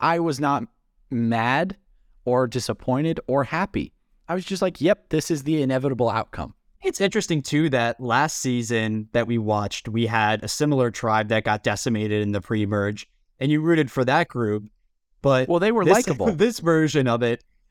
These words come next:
Speaker 2: you were very against.
Speaker 1: 'Cause here's what's hap-, here's what happened. We,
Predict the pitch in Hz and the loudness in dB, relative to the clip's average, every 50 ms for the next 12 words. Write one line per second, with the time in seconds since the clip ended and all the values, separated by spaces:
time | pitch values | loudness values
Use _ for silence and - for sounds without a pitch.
0 | _ _ _ _ - 151 151 147 147 143 139 131 123 117 127 147 151 147 147 147 | _ _ _ _ -4 0 0 2 4 2 2 2 0 0 0 0 2 2 2 2
1 | 135 127 120 117 127 123 110 101 - - - 190 - - 226 202 - 240 262 254 | 2 0 0 0 0 0 0 -2 -4 -10 -12 -8 -6 -4 -4 -2 -2 -2 0 0
2 | 233 214 175 - - 240 202 - - - 143 170 233 226 220 175 165 190 233 - | 0 -2 -4 -4 -4 -4 -4 -4 -4 -6 -4 -4 -2 -2 -2 -2 0 -2 -2 -2
3 | - 202 - _ _ - 180 185 | -4 -8 -12 _ _ -4 -4 -4